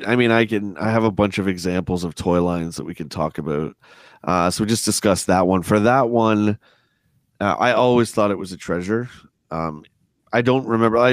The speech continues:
I knew a bunch of kids who had that stuff, and at no point were we ever bored with Clash of the Titans. There, there's some toy lines that we'll talk about that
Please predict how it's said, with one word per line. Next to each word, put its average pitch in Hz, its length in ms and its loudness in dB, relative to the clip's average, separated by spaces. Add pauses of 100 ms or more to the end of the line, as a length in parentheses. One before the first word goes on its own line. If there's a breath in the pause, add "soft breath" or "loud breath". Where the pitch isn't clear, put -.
(100)
I 117 80 2
knew 135 160 6
a 139 60 4
bunch 113 240 0
of 104 100 -6
kids 110 460 2
who 98 100 0
had 101 380 0
that 127 180 2
stuff, 147 380 -2
and 110 100 -4
at 92 140 -6 (640)
no 131 240 2
point 123 340 2
were 107 160 4
we 101 160 2
ever 98 160 0
bored 92 480 -2
with 92 160 -6
Clash 92 320 -6
of 85 80 -8
the 85 60 -6
Titans. 85 640 -8 (480 soft breath)
There, 143 160 2
there's 143 220 2
some 170 180 0
toy 120 260 4
lines 107 280 2
that 98 80 0
we'll 95 140 -2
talk 90 300 -4
about 87 380 -2
that 87 300 -2